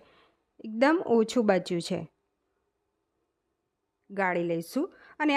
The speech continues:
આ સિરપ તમે બનાવીને રાખી શકો છો અને કોઈ મહેમાન આવે તો જીરા સોડા સર્વ કરીને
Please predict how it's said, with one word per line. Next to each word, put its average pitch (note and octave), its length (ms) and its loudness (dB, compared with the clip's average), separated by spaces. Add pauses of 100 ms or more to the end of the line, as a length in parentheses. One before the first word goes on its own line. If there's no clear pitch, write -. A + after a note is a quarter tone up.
આ C4 100 10 (140)
સિરપ C4 260 2
તમે B3 320 2
બનાવીને A#3 480 4 (160)
રાખી A3 320 2
શકો G#3+ 320 2
છો G#4 240 2
અને A#3 140 6
કોઈ B3 320 6
મહેમાન B3 400 6
આવે C#4+ 180 6 (400)
તો B3+ 240 -4
જીરા A#3+ 320 6
સોડા A3+ 340 4
સર્વ G3 240 2
કરીને G#3 260 4